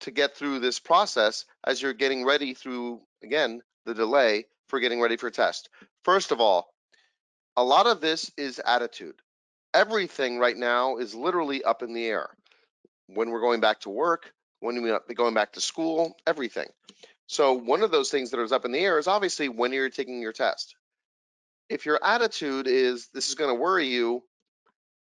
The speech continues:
that's gonna be a thing. But take this as extra time. You have bonus time to get ready for the exam. So use this to your advantage.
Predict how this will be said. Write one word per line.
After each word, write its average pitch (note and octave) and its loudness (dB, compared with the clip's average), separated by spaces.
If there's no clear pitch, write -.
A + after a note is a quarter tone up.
that's B2+ 2
gonna C3+ -6
be B2+ -2
a B2+ 0
thing. A2+ -2
But C#3+ 0
take A3 -2
this F#3 2
as C#3+ 4
extra D3+ -6
time. A2+ -4
You B2+ -6
have D3 0
bonus D#3+ 0
time A2+ -2
to C3 -6
get A#2+ 0
ready C3 0
for D3 -6
the C3+ -4
exam. A#2+ -4
So - -2
use F#3+ -4
this - -2
to E3+ 0
your A#2+ 2
advantage. C3+ -2